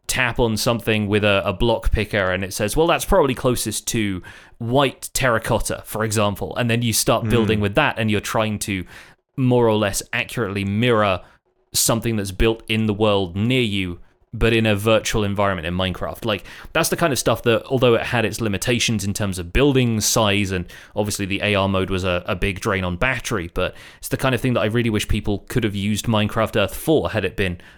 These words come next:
Speaker 1: around for a little bit longer and not during a global <laughs> pandemic.
Speaker 2: I wonder what's possible now with A I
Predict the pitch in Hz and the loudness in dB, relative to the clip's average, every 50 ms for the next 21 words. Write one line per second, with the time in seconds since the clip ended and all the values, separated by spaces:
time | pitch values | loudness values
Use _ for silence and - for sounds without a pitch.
0 | _ - 117 110 107 120 120 120 120 113 - - 110 98 98 98 92 107 110 101 | _ -2 0 2 2 2 2 2 2 0 0 -2 0 0 0 0 -2 -4 -2 0
1 | 95 95 92 87 87 87 82 82 - - - - - - _ - 113 113 110 - | -2 -2 -2 -2 -2 -2 -2 -4 -6 -12 -20 -20 -20 -20 _ -4 -2 -2 -2 0
2 | - 113 104 98 95 98 90 101 98 104 104 98 87 - 107 98 95 98 95 110 | 0 0 0 2 0 0 0 0 0 2 2 2 0 0 0 0 0 -2 -2 -2
3 | 95 - - - - - - - _ _ _ _ _ _ - 110 123 165 175 175 | -4 -4 -6 -6 -6 -8 -10 -10 _ _ _ _ _ _ -6 -4 -2 0 2 2
4 | 135 110 - - - - - 113 131 131 - 110 90 85 82 85 85 82 80 78 | 2 0 -2 -6 -16 -10 -2 -2 -2 -2 -2 -6 -8 -8 -8 -10 -12 -14 -14 -14
5 | 78 76 _ _ _ - - 123 113 101 82 - - _ _ _ _ - 120 104 | -16 -18 _ _ _ -6 -2 -2 -2 -2 -4 -8 -20 _ _ _ _ -4 -2 -2
6 | 95 87 92 95 90 82 80 - | 0 0 -2 -2 -4 -6 -10 -16